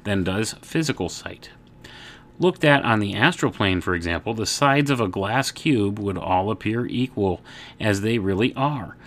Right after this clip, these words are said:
while on the physical plane we see the further side in perspective, that is, it appears smaller than the nearer side, which is, of course, a mere illusion.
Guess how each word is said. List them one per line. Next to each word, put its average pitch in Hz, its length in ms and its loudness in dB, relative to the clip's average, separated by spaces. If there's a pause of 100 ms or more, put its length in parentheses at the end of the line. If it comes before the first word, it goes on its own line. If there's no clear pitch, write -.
(260)
while 101 260 4
on 104 280 2
the 95 80 0
physical 131 400 0
plane 101 420 0
we 110 160 2
see 117 320 0
the 120 180 -2
further 117 420 -2
side 135 480 -2
in 127 240 2
perspective, 98 720 -4
that 90 180 -6
is, 98 280 -2 (280)
it 113 140 4
appears 127 340 4
smaller 117 680 0
than 131 160 4
the 165 80 4
nearer 170 320 2
side, 82 420 -2
which 95 280 -4
is, 104 220 0
of 95 200 -8
course, 113 420 -2
a 98 60 -2
mere 95 260 -2
illusion. 107 560 4